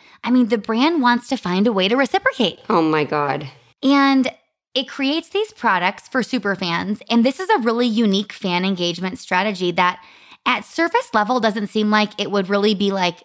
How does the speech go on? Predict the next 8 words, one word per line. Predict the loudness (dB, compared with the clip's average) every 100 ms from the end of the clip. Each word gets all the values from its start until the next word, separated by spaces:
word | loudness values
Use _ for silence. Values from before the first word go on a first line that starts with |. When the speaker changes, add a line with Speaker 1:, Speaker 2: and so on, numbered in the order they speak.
| -18
Speaker 1:
scalable | -12 -8 -2 0 0 2 2 2 2
or | 0 2
as | 2 0 -2 -8 -6
effective | -2 -2 -4 0 -2
as | 0 -2
maybe, | -2 -2 0
like, | -2 -2
a | -4